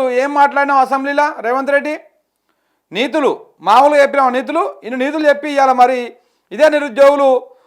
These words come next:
వాళ్ళు స్వచ్ఛందంగా పోయి ఆందోళన చేద్దాము అని పోతుంటే వాళ్ళని ఎక్కడోళ్ళు అక్కడ నిర్బంధం,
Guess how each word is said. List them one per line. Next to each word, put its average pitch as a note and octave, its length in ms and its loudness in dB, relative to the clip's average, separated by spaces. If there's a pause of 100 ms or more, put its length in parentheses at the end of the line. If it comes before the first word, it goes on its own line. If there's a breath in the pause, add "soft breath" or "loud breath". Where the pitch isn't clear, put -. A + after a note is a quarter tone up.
(140)
వాళ్ళు B3 180 4
స్వచ్ఛందంగా D4+ 580 2
పోయి C#4+ 140 6 (100)
ఆందోళన C#4+ 360 2
చేద్దాము C4 420 4
అని B3 160 -4
పోతుంటే A#3+ 400 0 (480)
వాళ్ళని B3 260 2
ఎక్కడోళ్ళు B3+ 380 -2
అక్కడ B3 160 -2 (580)
నిర్బంధం, G#3+ 420 -4